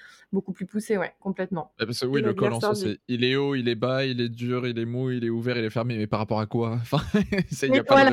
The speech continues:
Speaker 1: c'est
Speaker 2: référence-,
Speaker 1: ça.
Speaker 2: il y a pas
Speaker 1: Et
Speaker 2: de
Speaker 1: on n'a pas
Speaker 2: référentiel,
Speaker 1: tous,
Speaker 2: euh, juste
Speaker 1: et on
Speaker 2: de
Speaker 1: n'a pas tous le même, euh, intérieur, utérus, corps, <laughs> et cetera. Donc oui, oui,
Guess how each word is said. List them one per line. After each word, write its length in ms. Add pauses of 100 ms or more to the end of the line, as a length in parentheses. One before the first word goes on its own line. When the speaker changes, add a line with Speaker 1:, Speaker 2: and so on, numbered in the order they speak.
Speaker 1:
c'est 60
Speaker 2:
référence-, 260
Speaker 1:
ça. 220
Speaker 2:
il 60
y 20
a 80
pas 60
Speaker 1:
Et 40
Speaker 2:
de 40
Speaker 1:
on 20
n'a 60
pas 20
Speaker 2:
référentiel, 520
Speaker 1:
tous, 40
Speaker 2:
euh, 300
juste 180
Speaker 1:
et 60
on 140
Speaker 2:
de 40
Speaker 1:
n'a 80
pas 140
tous 120 (140)
le 80
même, 300
euh, 180
intérieur, 580
utérus, 680
corps, 280
<laughs> 20
et 80 (340)
cetera. 340
Donc 160 (100)
oui, 140
oui, 180